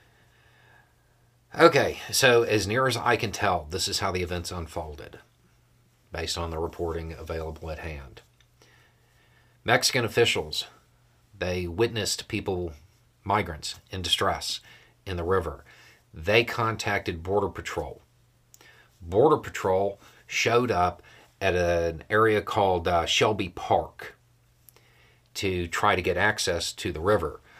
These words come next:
where they were met by state officials under the Texas Military Department, who did not allow them to enter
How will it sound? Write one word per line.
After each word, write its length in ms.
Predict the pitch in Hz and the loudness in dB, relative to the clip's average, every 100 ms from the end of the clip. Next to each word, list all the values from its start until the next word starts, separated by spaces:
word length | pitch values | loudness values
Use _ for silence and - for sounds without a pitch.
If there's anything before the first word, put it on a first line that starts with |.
| - - _ | -20 -20 _
where 160 | 82 90 | -2 2
they 120 | 95 | 2
were 160 | 87 | 0
met 540 | 87 113 156 120 - - _ _ _ _ _ - | 0 4 4 2 -4 -12 _ _ _ _ _ 0
by 200 | 95 90 | 2 2
state 340 | - 135 147 | 4 4 4
officials 720 | 120 92 - 78 95 107 - _ _ _ _ _ _ _ | 2 -2 -2 -4 -6 -8 -12 _ _ _ _ _ _ _
under 360 | 92 90 92 90 | -4 0 2 2
the 240 | 87 85 | 0 -4
Texas 420 | 82 113 113 92 104 | -2 -2 -2 -6 -4
Military 440 | 117 104 101 85 | -2 0 -2 -4
Department, 600 | 80 - 82 - - - _ _ _ _ _ _ _ | -6 -8 -8 -8 -18 -20 _ _ _ _ _ _ _
who 120 | 107 | -4
did 220 | 92 113 120 | 2 4 6
not 160 | 117 | 4
allow 240 | 104 101 98 | 6 4 4
them 180 | 98 | 0
to 160 | 92 - | -4 -6
enter 340 | 123 117 - | -2 -2 -6